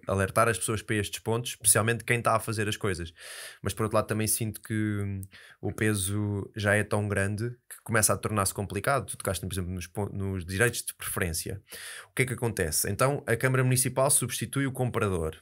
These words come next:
certo? Mas depois nós sabemos que as câmaras municipais não são propriamente famosas por as coisas funcionarem bem.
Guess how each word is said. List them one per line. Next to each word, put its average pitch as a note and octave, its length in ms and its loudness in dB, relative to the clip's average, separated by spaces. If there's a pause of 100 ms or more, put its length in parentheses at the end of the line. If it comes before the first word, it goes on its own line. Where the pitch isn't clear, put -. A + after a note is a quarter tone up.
(160)
certo? G#2 440 -2 (340)
Mas C3 160 2
depois F2+ 340 -2
nós B2+ 400 2
sabemos A#2+ 380 2
que - 80 -4
as G#2 60 0
câmaras G#2 340 0
municipais G#2+ 680 2
não A#2+ 100 0
são C3 160 2
propriamente G#2+ 500 0
famosas G2+ 600 0
por A2+ 140 -2
as A2 80 -2
coisas B2 260 -2
funcionarem B2 500 -2
bem. A#2 220 -2